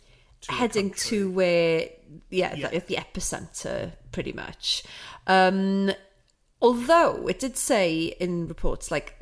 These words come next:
Speaker 2: the Zika virus was not contracted by anyone competing in or attending the Olympics.
Speaker 1: Yeah.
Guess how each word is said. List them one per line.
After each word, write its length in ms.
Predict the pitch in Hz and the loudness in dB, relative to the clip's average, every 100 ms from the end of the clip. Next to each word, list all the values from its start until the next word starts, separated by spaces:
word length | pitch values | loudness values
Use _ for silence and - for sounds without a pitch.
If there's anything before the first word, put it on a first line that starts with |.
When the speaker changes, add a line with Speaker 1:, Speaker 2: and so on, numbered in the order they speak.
| - | -10
Speaker 2:
the 60 | |
Zika 220 | 202 233 | -8 -6
virus 300 | 247 196 180 | -2 0 -2
was 140 | 196 185 | -6 -6
not 260 | 202 190 | -2 -4
contracted 560 | - 214 - - - 175 | -6 -10 -8 -10 -10 -6
by 100 | 175 | -6
anyone 360 | - 185 180 180 | -4 -4 -4 -6
competing 600 | 185 180 196 175 190 - | -8 -10 -10 -8 -8 -6
in 240 | 156 151 - - | -8 -8 -8 -2
or 320 | 175 170 165 | 0 0 -2
attending 680 | - 175 160 147 147 143 151 _ _ | -4 -6 -6 -6 -8 -10 -14 _ _
the 100 | - | -10
Olympics. 520 | 160 202 - - - | -10 -10 -14 -14 -10
Speaker 1:
Yeah. 160 | 185 127 | -8 -8